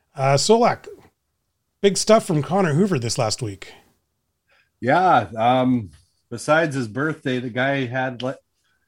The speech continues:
Speaker 2: I don't know if he continued it going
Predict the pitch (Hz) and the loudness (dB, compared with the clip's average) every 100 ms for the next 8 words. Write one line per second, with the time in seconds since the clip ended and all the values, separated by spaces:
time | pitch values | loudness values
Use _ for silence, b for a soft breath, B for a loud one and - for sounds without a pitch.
0 | _ _ _ _ - 123 135 135 135 131 | _ _ _ _ -8 -2 0 0 -2 -2
1 | 120 139 139 131 123 110 120 127 131 127 | -2 -2 0 0 -2 -4 -4 -2 -2 -4
2 | 123 | -8